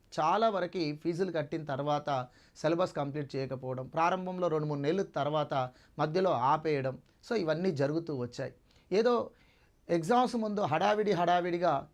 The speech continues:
షార్ట్ కోర్సులు చెప్పడం ఇవన్నీ జరుగుతూ ఉన్నాయి, ఎగ్జామ్స్ పెట్టడం జరుగుతుంది. కొన్ని ఇన్‌స్టిట్యూషన్స్ ఏండ్ల తరబడి అదే నమ్మకంతోటి వాళ్ళు రన్ చేస్తూనే ఉన్నారు. కానీ ఆ ఇన్‌స్టిట్యూట్‌లో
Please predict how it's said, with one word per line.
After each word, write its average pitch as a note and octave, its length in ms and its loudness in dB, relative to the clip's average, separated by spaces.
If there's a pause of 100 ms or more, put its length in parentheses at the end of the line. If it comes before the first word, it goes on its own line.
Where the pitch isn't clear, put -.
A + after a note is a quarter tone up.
(140)
షార్ట్ F3+ 320 2
కోర్సులు E3+ 340 0 (420)
చెప్పడం D3 380 -2
ఇవన్నీ C3 320 -4
జరుగుతూ C3 380 -2
ఉన్నాయి, C#3+ 260 -10
ఎగ్జామ్స్ D3 360 -2
పెట్టడం B2+ 320 -6
జరుగుతుంది. A#2 340 -8 (320)
కొన్ని A#3+ 320 2
ఇన్‌స్టిట్యూషన్స్ F#3 600 -4 (380)
ఏండ్ల A#3 200 2 (100)
తరబడి D#3 420 0 (480)
అదే F#3 180 2 (200)
నమ్మకంతోటి E3+ 680 -6 (220)
వాళ్ళు C3 220 -2 (100)
రన్ C3 220 -2
చేస్తూనే D3+ 380 -4
ఉన్నారు. A#2+ 300 -8
కానీ G#3 180 -2 (100)
ఆ C#3 120 -2
ఇన్‌స్టిట్యూట్‌లో C#3+ 500 -6